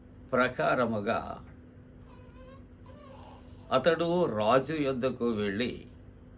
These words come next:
అక్కడ మంచైనా వర్షమైనా కురువుదని ప్రకటించినప్పుడు, ఆ దేశములో కరువు సంభవిస్తూ ఉన్నది.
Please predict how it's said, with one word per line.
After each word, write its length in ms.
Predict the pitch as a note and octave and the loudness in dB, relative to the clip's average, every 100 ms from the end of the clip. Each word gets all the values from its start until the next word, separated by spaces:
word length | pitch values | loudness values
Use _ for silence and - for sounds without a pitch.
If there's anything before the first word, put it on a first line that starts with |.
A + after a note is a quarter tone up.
| - - - - - - - | -20 -20 -20 -20 -20 -6 -2
అక్కడ 240 | A#2 A#2 | 0 2
మంచైనా 840 | A2 A2 B2+ C3+ D#3 C3+ B2 A#2 | 2 2 0 0 -2 -2 -2 -2
వర్షమైనా 760 | A#2 G2+ G2+ - G#2 G2+ G2+ G#2 | 0 -2 -4 -6 -6 -4 0 -2
కురువుదని 840 | G2+ A#2 A2+ A#2+ A2+ G2 F#2 A2+ | -2 -2 0 0 -2 -2 -2 -4
ప్రకటించినప్పుడు, 1160 | A#2 - F#2+ G#2 G2 F#2 - F2+ F#2 - F2+ G#2+ - - - - - - - - - - - - - - - - - - - - - - - - | -4 -4 -4 -4 -6 -8 -8 -10 -10 -10 -10 -10 -10 -18 -20 -20 -20 -20 -20 -20 -20 -20 -20 -20 -20 -20 -20 -20 -20 -20 -20 -20 -20 -20 -18 2
ఆ 120 | A2+ | 4
దేశములో 880 | G#2+ G2 E3+ F3+ F3+ D3+ A#2+ A2 C3 D3+ | 4 4 2 2 -2 0 4 4 4 2
కరువు 400 | A2 A2 A2 A2 | 0 0 0 0
సంభవిస్తూ 800 | C3+ - G2+ G#2 G2+ G2+ - G2+ | -2 -4 -4 -2 -4 -6 -10 -8
ఉన్నది. 360 | F#2 F2+ E2+ | -8 -8 -10